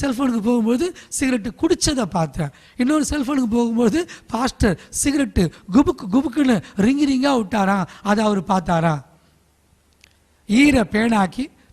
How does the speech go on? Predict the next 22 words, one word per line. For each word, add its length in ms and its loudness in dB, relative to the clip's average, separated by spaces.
பேனை 280 2
பேயாக்குற 600 2
உலகம் 300 0
நம்முடைய 300 -2
உலகம் 240 -4
தான். 120 -12
So, 380 2
நீங்க 320 4
எல்லாரும் 680 2
இதுல 20 -2
காயப்பட்டிருப்பீங்க. 680 -6
முதலாவது 440 -2
என்ன 280 -2
தீர்மானிக்கணும், 540 -2
இந்த 140 -2
செய்தியை 360 -6
கேட்கிறவங்க, 480 -8
என் 400 6
வாயிலிருந்து 760 4
பொய் 340 6
வதந்திகள் 680 2
வராது. 580 2